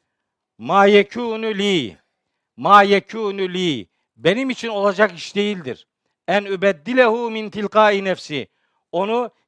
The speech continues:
kendi tarafımdan değiştirebiliyor olmak benim için yapılabilecek bir iş değildir. Olacak şey değil bu. İn ettebi'u illa ma yuha ileyye. Ben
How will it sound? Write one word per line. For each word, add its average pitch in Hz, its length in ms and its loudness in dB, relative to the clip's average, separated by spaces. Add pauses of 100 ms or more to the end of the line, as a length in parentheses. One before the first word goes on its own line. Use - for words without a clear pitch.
kendi 208 300 -4
tarafımdan 180 720 0 (240)
değiştirebiliyor 202 1000 -2
olmak 185 440 -4
benim 208 240 -4
için 180 220 -18
yapılabilecek 202 840 -8
bir 214 100 -18
iş - 180 -20
değildir. 214 280 -14
Olacak 202 500 -6
şey 208 280 -20
değil 160 180 -16
bu. 101 200 -20 (1500)
İn 226 400 -2 (100)
ettebi'u 233 880 2
illa 202 500 2
ma 196 240 2
yuha 170 520 0
ileyye. 98 520 -10 (400)
Ben 226 580 2